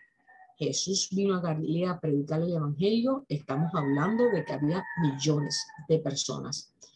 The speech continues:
diciendo, "El tiempo se ha cumplido y el reino de Dios se ha acercado". Recuerden que Él es Dios encarnado en su divinidad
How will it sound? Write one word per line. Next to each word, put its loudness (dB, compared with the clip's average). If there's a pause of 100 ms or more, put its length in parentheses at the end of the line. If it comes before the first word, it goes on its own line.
(200)
diciendo, 2 (520)
"El 0
tiempo 0
se 2
ha 0
cumplido 2
y 4
el -4
reino 0
de 2
Dios 0 (260)
se -2
ha 0
acercado". -2 (520)
Recuerden 2
que -6
Él 2
es -4
Dios 4 (480)
encarnado 4 (500)
en -2
su -2
divinidad 2